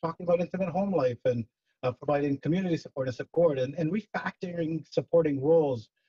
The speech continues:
uh, like a Mojo team, our talent experience team. We have many functions, support functions, like our facilities or even our live experiences or travel experiences team. Now, these are individuals whose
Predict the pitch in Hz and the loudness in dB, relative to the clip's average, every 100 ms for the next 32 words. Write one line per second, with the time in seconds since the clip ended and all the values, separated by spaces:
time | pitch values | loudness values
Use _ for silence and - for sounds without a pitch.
0 | _ - 131 131 147 151 165 165 151 156 | _ -2 0 0 2 2 4 4 2 0
1 | 139 123 165 156 151 139 - 151 139 - | 0 -2 -2 -2 -2 -4 -4 -4 -2 -2
2 | 139 143 147 202 160 151 185 180 151 156 | -2 -2 -4 -2 0 0 0 -4 -4 -4
3 | 165 123 113 - 165 - 135 - 120 120 | -4 -6 -4 0 0 0 -4 -2 -2 -2
4 | 120 120 - 117 156 156 143 131 120 110 | 0 -2 -4 -4 0 2 0 -2 -4 -4
5 | 117 110 _ _ - 151 160 143 131 143 | -6 -8 _ _ -2 0 2 0 2 0
6 | 156 147 - 151 143 139 127 110 156 156 | 2 -2 -2 -4 -4 -4 -4 -2 -2 -2
7 | 156 143 - 139 131 135 - 139 131 135 | -2 -4 -6 -8 -6 -6 -6 -6 -2 -2
8 | 139 220 214 180 147 139 170 175 135 123 | 0 0 0 0 0 2 0 0 -2 -2
9 | 135 _ _ _ _ _ 160 151 147 139 | -4 _ _ _ _ _ 2 4 4 2